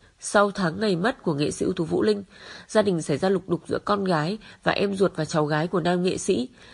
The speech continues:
Gia đình hai bên hiện lên tiếng sau những ồn ào trên mạng xã hội. Hồng Loan nói cô tuyệt nhiên không biết chuyện xây mộ cho cha. Nghĩa trang Hoa viên Bình Dương từ chối làm việc vì người ký hợp đồng là nghệ sĩ Hồng Nhung, Hồng Phượng. Trong khi đó, phía nghệ sĩ Hồng Phượng sao kê làm rõ chuyện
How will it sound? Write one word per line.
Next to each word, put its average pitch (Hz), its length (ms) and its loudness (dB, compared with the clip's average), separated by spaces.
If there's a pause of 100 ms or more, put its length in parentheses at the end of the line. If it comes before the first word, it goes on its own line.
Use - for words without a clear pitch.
(140)
Gia 220 160 2
đình 190 160 2
hai 190 140 0
bên 185 200 2
hiện 202 200 0
lên 185 220 0
tiếng 160 220 0
sau 202 140 0
những 180 180 -2
ồn 202 160 0
ào 156 200 0
trên 175 220 -2
mạng 185 160 0
xã - 120 -6
hội. 208 200 0 (400)
Hồng 175 220 2
Loan 196 200 2
nói 165 260 0
cô 208 120 0
tuyệt 190 220 2
nhiên 190 180 0
không 185 200 0
biết 254 160 0
chuyện - 280 -2
xây 190 180 0
mộ 180 240 0
cho 196 100 -2
cha. 185 340 2 (420)
Nghĩa 202 120 2
trang 208 220 0
Hoa 202 140 0
viên 190 220 2
Bình 165 160 0
Dương 180 220 2
từ 180 200 2
chối 151 180 0
làm 175 200 -2
việc 160 200 0 (340)
vì 175 100 2
người 170 160 2
ký 156 160 -2
hợp 202 160 -2
đồng 160 200 0
là 156 80 0
nghệ 147 180 -2
sĩ - 160 -2
Hồng 170 240 0
Nhung, 180 180 0
Hồng 175 200 -2
Phượng. - 260 -2 (420)
Trong 226 140 -4
khi 233 120 -2
đó, 180 320 0 (300)
phía 175 180 4
nghệ 226 160 -2
sĩ - 140 -2
Hồng 214 180 0
Phượng 208 200 0
sao 196 220 0
kê 196 220 2
làm 170 220 0
rõ 165 240 0
chuyện - 220 0